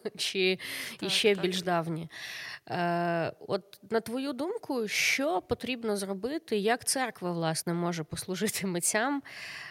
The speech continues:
Speaker 1: е, що ми можемо зі своєї сторони зробити, щоб це було більше, і щоб, е, ті християни, які займаються ілюстрацією, вони відчули от свою потрібність, е, більше і, ем, ну, можливо, щоб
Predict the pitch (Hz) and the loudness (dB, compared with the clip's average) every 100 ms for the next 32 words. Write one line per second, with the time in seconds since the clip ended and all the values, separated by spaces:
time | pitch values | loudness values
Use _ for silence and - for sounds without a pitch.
0 | - 185 180 170 - 247 254 220 214 240 | -8 -6 -2 2 6 6 4 2 4 4
1 | 226 208 196 185 - 208 196 185 196 185 | 4 2 0 0 2 2 2 2 -2 -2
2 | 196 190 190 208 339 277 - - - 226 | -2 -2 -4 -6 -4 -2 -4 -2 0 2
3 | 220 - 180 202 202 185 302 403 - 262 | 0 -4 -4 -2 0 -2 -2 0 0 0
4 | 214 - 196 - 226 208 214 208 208 - | -2 -2 -2 0 0 0 2 2 -2 -14
5 | - - - - 190 190 247 240 240 - | -16 -18 -8 -2 -2 -2 -2 -2 -2 0
6 | 226 220 240 226 190 185 214 202 196 196 | 0 2 2 0 -2 -2 -4 -2 -2 0
7 | 202 185 - 185 185 - 247 320 - 240 | -2 -2 -2 -2 -4 -4 -4 -2 0 2
8 | 208 196 185 196 202 226 202 - 247 254 | 0 0 -2 -2 0 0 -2 -4 -4 -2
9 | 226 202 190 - 190 - - - 214 208 | 0 0 -2 -6 -8 -8 -4 -2 -2 -4
10 | - - 214 185 170 151 - - 131 175 | -6 -6 -4 -2 -2 -2 -6 -6 -6 -4
11 | 170 160 - 165 185 180 - 180 170 160 | -6 -8 -10 -8 -6 -2 -2 -2 -4 -6
12 | 185 185 185 185 - - - - - - | -6 -4 -2 -4 -8 -14 -14 -16 -12 -10
13 | 175 175 175 170 170 170 147 240 196 180 | -8 -6 -6 -6 -6 -6 -4 -4 -4 -4
14 | 196 220 240 226 202 - | -4 -2 -2 -2 0 -2